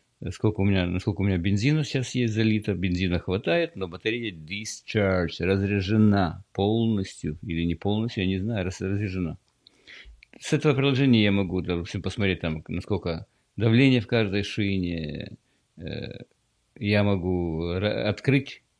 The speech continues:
машину, закрыть машину, я могу стартовать движок удаленно, ну, и какие-то еще фишки. Э,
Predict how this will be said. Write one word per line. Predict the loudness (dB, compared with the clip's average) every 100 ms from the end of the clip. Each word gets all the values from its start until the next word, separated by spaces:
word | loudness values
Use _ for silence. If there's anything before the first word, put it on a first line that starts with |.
| _ _ _ -8
машину, | -6 -2 0 0
закрыть | -2 -2 -2 -2
машину, | -4 -2 0 2
я | 2
могу | 2 -2
стартовать | -6 -4 -4 0 0 0 -2 -10 _ _ _ _ _
движок | -4 0 2 0 0
удаленно, | 0 0 2 0 -2
ну, | -2 -2
и | -6
какие-то | -8 -8 -6 -4 -4
еще | -4 -6 -8
фишки. | -10 -12 -12 -18 _ _ _ _ _ _ _ _ _ _ -20 -20 _ _ _ _ _ _
Э, | 2 4